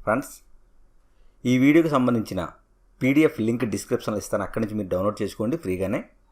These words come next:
మనం గత మూడు భాగాలుగా ట్వంటీ ట్వంటీ త్రీ డిసెంబర్లో ఆంధ్రప్రదేశ్ ప్రభుత్వం నూతనంగా బీఎడ్లోని సోషల్ స్టడీస్ మెథడాలజీ సెకండ్ బుక్ రిలీజ్ చేయడం జరిగింది.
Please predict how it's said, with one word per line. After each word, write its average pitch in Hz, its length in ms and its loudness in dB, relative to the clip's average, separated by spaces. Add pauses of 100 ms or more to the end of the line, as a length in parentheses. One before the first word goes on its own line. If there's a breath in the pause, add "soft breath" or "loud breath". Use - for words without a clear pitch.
(1080)
మనం 110 160 4 (840)
గత - 140 6 (560)
మూడు 131 280 4
భాగాలుగా 101 420 6 (360)
ట్వంటీ 139 260 8 (140)
ట్వంటీ 131 280 2
త్రీ 139 140 0 (540)
డిసెంబర్లో 127 540 6 (580)
ఆంధ్రప్రదేశ్ 135 680 6
ప్రభుత్వం 120 480 2
నూతనంగా 113 440 4 (580)
బీఎడ్లోని 131 580 6 (580)
సోషల్ 160 340 8
స్టడీస్ 147 300 -2 (100)
మెథడాలజీ 104 460 0 (800)
సెకండ్ 143 280 4
బుక్ 135 200 -6
రిలీజ్ 117 220 0
చేయడం 104 240 2
జరిగింది. 85 360 -6